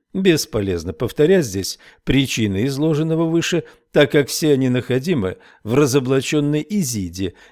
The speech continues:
где слова «петр», «патер» и «питар» объяснены, и показано происхождение сиденья Питы.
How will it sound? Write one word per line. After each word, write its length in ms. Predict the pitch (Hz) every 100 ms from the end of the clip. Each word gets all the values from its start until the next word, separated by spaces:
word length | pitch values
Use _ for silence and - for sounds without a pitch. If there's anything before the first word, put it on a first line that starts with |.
| -
где 280 | 113 123 151
слова 380 | 151 143 143
«петр», 640 | - - 135 123 - 147 - _ _ -
«патер» 640 | 135 123 123 135 147 139 _ _
и 220 | - 143 139
«питар» 880 | - 165 147 147 - 151 151 151 _ _ _ -
объяснены, 840 | 127 120 127 - 120 104 87 - _ _ _
и 140 | 147 139
показано 600 | 139 120 131 113 117 110
происхождение 960 | 110 98 - 95 78 85 78 95 156 - _ -
сиденья 800 | - 151 127 123 165 160 156 160
Питы. 640 | - - 113 - 101